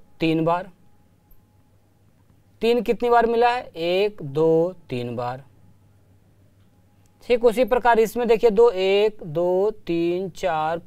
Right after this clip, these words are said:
पाँच, छह बार। और आपका तीन कितनी बार, एक, दो, तीन बार। इसमें यदि आप देखेंगे तो तीन, एक, दो, तीन बार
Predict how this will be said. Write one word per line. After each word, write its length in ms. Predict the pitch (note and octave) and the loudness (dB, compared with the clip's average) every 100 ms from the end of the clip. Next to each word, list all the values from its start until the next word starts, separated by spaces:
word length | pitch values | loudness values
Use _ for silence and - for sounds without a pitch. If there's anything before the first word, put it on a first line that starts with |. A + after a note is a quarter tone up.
| - | -6
पाँच, 460 | D3+ D3 D3+ D#3+ | -4 -4 -6 -10
छह 280 | - C#3+ C3 | -8 -6 -6
बार। 360 | C3 C3 C#3 C3+ _ _ - - _ _ _ _ _ _ _ _ _ _ _ | -6 -6 -8 -14 _ _ -20 -20 _ _ _ _ _ _ _ _ _ _ _
और 180 | F3 G3 | 0 2
आपका 260 | G3+ - G#3 | 2 0 -4
तीन 280 | G#3+ A3+ | 0 -2
कितनी 260 | G3 F#3+ A#3 | 0 -2 0
बार, 200 | A#3+ A#3+ | 0 0
एक, 580 | - E3 E3+ F3 F#3 - | -4 -4 -2 -2 -4 -8
दो, 500 | C3+ C#3 C3+ C#3 C3+ C3+ | -8 -4 -2 -2 -4 -8
तीन 280 | C3 A#2 A#2 | -8 -8 -8
बार। 300 | G#2+ G2+ G#2 - _ - - _ _ _ _ _ _ _ _ _ - - - - F#3 | -10 -10 -12 -18 _ -20 -20 _ _ _ _ _ _ _ _ _ -20 -20 -20 -8 -6
इसमें 280 | F3 A#3+ | -4 2
यदि 180 | A#3+ G#3+ | 4 6
आप 120 | A#3+ | 4
देखेंगे 440 | F#3+ A3 G#3+ A3+ A#3+ | 4 0 0 -2 0
तो 100 | A3+ | -2
तीन, 320 | - G#3+ A3 | -2 -4 -4
एक, 500 | E3 E3+ F3 F#3 F3+ | -4 -2 0 -2 -4
दो, 380 | C#3+ C#3+ C#3+ D3 | -6 -4 -4 -6
तीन 400 | D3 A#2 G#2+ A2 | -8 -12 -10 -10
बार 300 | G#2 G2+ G2+ | -12 -14 -18